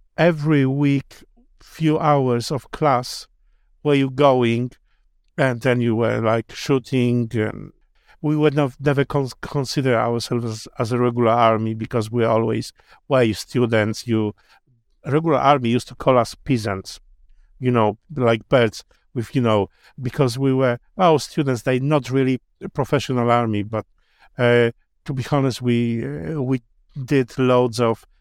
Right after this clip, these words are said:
calculations, uh, operating, uh, these computers, early computers, you know, army or something. So,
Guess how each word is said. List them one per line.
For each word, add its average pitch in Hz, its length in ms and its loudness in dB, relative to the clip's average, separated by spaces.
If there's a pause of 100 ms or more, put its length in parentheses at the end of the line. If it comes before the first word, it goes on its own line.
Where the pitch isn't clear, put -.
(120)
calculations, 120 1300 -2 (640)
uh, 120 340 2
operating, 131 720 0
uh, 120 720 0
these 117 300 -4
computers, 127 960 -2
early 135 300 -2
computers, 113 580 -4
you 117 80 -4
know, 107 220 -2
army 117 360 -2
or 117 40 -4
something. 117 420 -10 (560)
So, 113 400 0